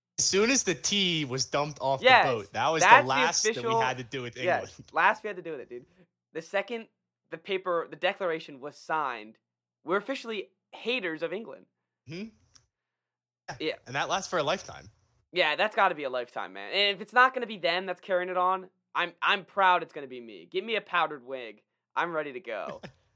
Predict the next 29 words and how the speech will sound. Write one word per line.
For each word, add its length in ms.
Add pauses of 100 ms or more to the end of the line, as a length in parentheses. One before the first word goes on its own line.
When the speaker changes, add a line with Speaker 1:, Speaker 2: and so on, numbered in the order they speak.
(340)
Speaker 2:
<laughs> 920
None 140
of 60
this, 320
Speaker 1:
I 60
almost, 120
Speaker 2:
none 120
of 140
this 20
Speaker 1:
I 120
almost 300
bet 160
against 380
them. 200 (720)
Speaker 2:
I, 240 (160)
I 80
Speaker 1:
Just, 140
Speaker 2:
kinda 140
wish 140
Speaker 1:
just 40
Speaker 2:
I 40
Speaker 1:
out 60
of 60
Speaker 2:
did, 140
Speaker 1:
spite. 160
Speaker 2:
just 120
out 100
of 80
spite. 500